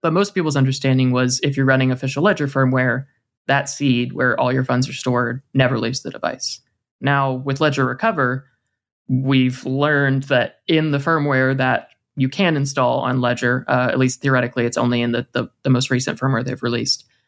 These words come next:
you can press a few buttons, confirm in Ledger Live, and send your seed phrase off the device, which is, uh, I think,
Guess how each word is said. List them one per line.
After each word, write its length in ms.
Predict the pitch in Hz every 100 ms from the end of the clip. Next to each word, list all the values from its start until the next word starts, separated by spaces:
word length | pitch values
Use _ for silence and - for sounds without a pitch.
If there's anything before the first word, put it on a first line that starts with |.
| _ _
you 160 | 135 139
can 400 | 143 139 135 139
press 240 | 139 131
a 60 | 135
few 160 | 139
buttons, 440 | 135 - 127 131 -
confirm 360 | 131 131 127
in 40 | 127
Ledger 260 | 135 135
Live, 440 | 117 123 120 135 -
and 260 | 127 123 127
send 240 | 143 139
your 80 | 135
seed 220 | 127 123
phrase 260 | 127 117 117
off 200 | 113 -
the 80 | 120
device, 480 | 95 82 - - - _
which 220 | 147 143
is, 360 | 139 135 - _ -
uh, 200 | 180 165 139
I 100 | 165
think, 180 | 165 165